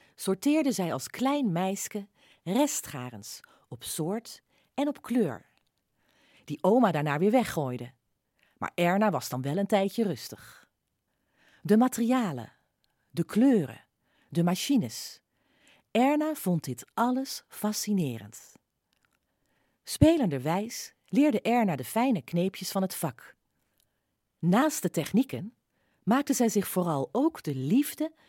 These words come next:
en de passie voor het vak eigen. Inmiddels is er naast de collectie fanartikelen een fashioncollectie ontwikkeld.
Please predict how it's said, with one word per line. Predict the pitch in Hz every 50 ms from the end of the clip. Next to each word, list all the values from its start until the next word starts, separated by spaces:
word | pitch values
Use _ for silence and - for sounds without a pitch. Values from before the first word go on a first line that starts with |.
| _ _
en | - 170 156
de | 143
passie | - - - 247 285 285 - 294 285
voor | - 170 156
het | 135 -
vak | - - - 240 - -
eigen. | - 202 202 180 143 117 - - 107 - _ _ _ _ _ _ _ _ _ _ _ _ _ _ _ _ _ _ _
Inmiddels | - 196 190 185 190 254 339 320 208 147 156 170 - -
is | 202 185 185
er | 175 170
naast | 165 165 220 285 330 320 - -
de | 170
collectie | - 165 156 156 139 - - 135 -
fanartikelen | - 247 294 320 - 143 151 - 143 123 - 127 127 135 185 240 - _ _ _ _ _ _ _
een | - 202 202
fashioncollectie | - - 330 330 330 - - 156 139 - 147 135 123 - - - -
ontwikkeld. | 139 143 - 151 135 - - 120 117 - - - -